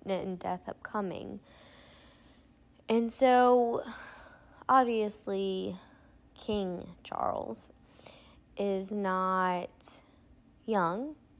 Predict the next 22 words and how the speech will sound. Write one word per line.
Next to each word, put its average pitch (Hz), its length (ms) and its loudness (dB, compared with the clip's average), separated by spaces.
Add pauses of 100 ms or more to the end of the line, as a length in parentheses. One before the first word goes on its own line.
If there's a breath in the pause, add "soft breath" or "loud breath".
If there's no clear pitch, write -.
(1800 loud breath)
and 196 680 0
we 202 220 -2
don't 196 280 2
expect - 500 -4
him 196 140 -4
to 190 100 -14
serve 180 340 -2
for 180 220 -2
a 180 40 -2
very 180 280 0
long 240 340 -2
time. 190 640 -8 (1200)
But 196 640 2 (140)
if 208 260 0 (200)
the 190 120 -4 (160)
Grim 190 380 0
Reaper 180 400 0
of 180 120 0
sorts - 520 -4
was 175 320 -2
a 165 220 -6
calm 196 680 0